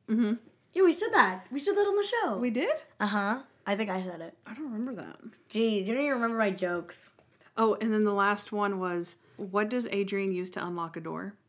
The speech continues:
Speaker 2: I don't know.
Speaker 1: A monk key.
Speaker 2: Mm-mm.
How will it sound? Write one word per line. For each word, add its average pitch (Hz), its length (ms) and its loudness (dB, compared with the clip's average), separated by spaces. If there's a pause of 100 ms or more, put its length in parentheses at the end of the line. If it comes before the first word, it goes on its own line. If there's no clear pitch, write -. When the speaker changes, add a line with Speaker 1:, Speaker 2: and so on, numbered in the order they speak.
(300)
Speaker 2:
I 175 80 -12
don't 175 220 -12
know. 185 360 -14 (560)
Speaker 1:
A 196 100 -4
monk 175 320 -6
key. 175 380 -12 (1300)
Speaker 2:
Mm-mm. - 460 -14